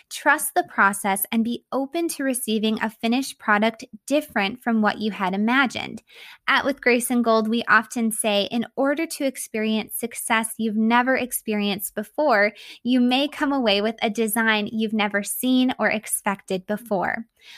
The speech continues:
Our goal is always to create a one-of-a-kind design that we wholeheartedly believe will serve their business and, more importantly, will serve their prospective and current clients better than ever before. But in order to do so, we truly need and value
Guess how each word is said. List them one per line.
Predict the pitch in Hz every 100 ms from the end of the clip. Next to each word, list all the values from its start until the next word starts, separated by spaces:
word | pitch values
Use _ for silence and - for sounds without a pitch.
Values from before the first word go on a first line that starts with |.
| -
Our | 254 254
goal | 269 269
is | 247 254 - -
always | 240 254 277 277 -
to | 269
create | - 247 233 214 208
a | 226
one-of-a-kind | 226 233 226 233 - 208 214
design | 208 202 202 202 208
that | -
we | 233
wholeheartedly | 214 - 254 254 240 240 226 226 226
believe | 214 208 208 208 208
will | 208
serve | - - 247 262
their | 254 240
business | 208 196 208 202 202 -
and, | 226 233
more | 269 330
importantly, | 320 233 - 214 202 202
will | 214 220
serve | - 226 226
their | 220
prospective | 220 220 - 202 - 226 214
and | 214 -
current | - 269 269
clients | - 214 196 190 202
better | - 208 214
than | 208 214 -
ever | 202 202 196
before. | 196 - 208 180 - - - - -
But | 247 240
in | 240
order | 226 226 220
to | 220 220
do | - 277 294
so, | - 202 190 214
we | 233 226
truly | - - 269 269 277 285
need | 262 214 190 196
and | 220 208
value | 202 233 277 269 196 180